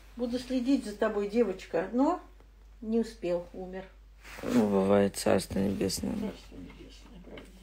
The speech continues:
Speaker 1: Лапочка такой, половинка себе.
Speaker 2: Мам, с Мексики привет.
Speaker 1: Ой, они же в Мексике, Алёна
Speaker 2: Алёна
Speaker 1: купит.
Speaker 2: купила.
Speaker 1: Лапочка, они в Мексике.
Speaker 2: По-любому надо, это точно.
Speaker 1: Чё, Маш?
Speaker 2: Да нет, это про врача мне тут советуют.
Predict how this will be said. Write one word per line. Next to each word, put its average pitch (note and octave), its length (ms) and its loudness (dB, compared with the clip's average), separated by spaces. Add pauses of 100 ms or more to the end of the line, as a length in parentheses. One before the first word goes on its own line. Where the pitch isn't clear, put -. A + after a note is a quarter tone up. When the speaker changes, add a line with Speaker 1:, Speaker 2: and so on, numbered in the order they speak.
(180)
Speaker 1:
Лапочка G3+ 600 -12
такой, C#4 440 -10 (480)
половинка G3 400 -12
себе. - 400 -18 (360)
Speaker 2:
Мам, A#3+ 500 12 (220)
с - 140 -4
Мексики C4 560 10
привет. A3 580 6 (260)
Speaker 1:
Ой, D4 380 4 (880)
они D4+ 280 4
же D4+ 120 2
в D#4 60 0
Мексике, D#4 540 2
Алёна C4+ 200 8
Speaker 2:
Алёна A3 300 10
Speaker 1:
купит. - 220 0
Speaker 2:
купила. G3+ 180 -2 (320)
Speaker 1:
Лапочка, A#3+ 600 -6 (120)
они B3+ 240 0
в B3 40 -2
Мексике. A#3+ 140 2
Speaker 2:
По-любому A3 400 4
надо, A3+ 340 6
это G3+ 180 -4
точно. G3+ 640 0 (580)
Speaker 1:
Чё, D4 180 -6
Маш? F4+ 200 -2 (440)
Speaker 2:
Да A#3 200 8
нет, B3 320 8
это G#3+ 100 -2
про G#3+ 220 6
врача G#3+ 400 6
мне F#3+ 140 4
тут - 200 -14
советуют. G2+ 580 -2